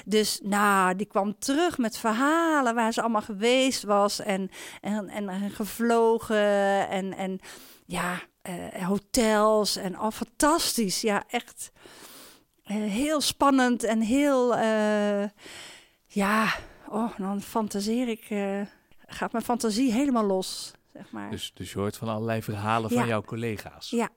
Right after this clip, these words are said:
Speaker 1: ja, ja. En er zijn er ook die worden thuis gebruikt, dus die, ja, die
Speaker 2: Mhm.
Speaker 1: maken dan niet zo hele erge avonturen mee. Die gaan 's avonds de la uit en die liggen er 's ochtends weer in.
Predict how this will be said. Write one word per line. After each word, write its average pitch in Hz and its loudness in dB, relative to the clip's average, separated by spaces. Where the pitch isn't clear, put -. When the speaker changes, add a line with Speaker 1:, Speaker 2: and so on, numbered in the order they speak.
Speaker 1:
ja, 214 -2
ja. 208 -10
En 262 2
er 254 4
zijn 240 4
er 226 6
ook 240 2
die 220 2
worden 185 0
thuis 165 -4
gebruikt, 196 -2
dus 180 -8
die, 180 -6
ja, 190 4
die 175 -2
Speaker 2:
Mhm. 165 -4
Speaker 1:
maken 170 -4
dan 175 -2
niet 180 -4
zo 165 -4
hele 160 -4
erge 165 -6
avonturen 175 -6
mee. 165 -2
Die 170 -6
gaan 160 -4
's - -2
avonds 165 0
de 185 2
la 165 2
uit 165 -2
en 165 -4
die 170 -6
liggen 175 -6
er 185 -4
's - -6
ochtends 185 -6
weer 185 -4
in. 208 -2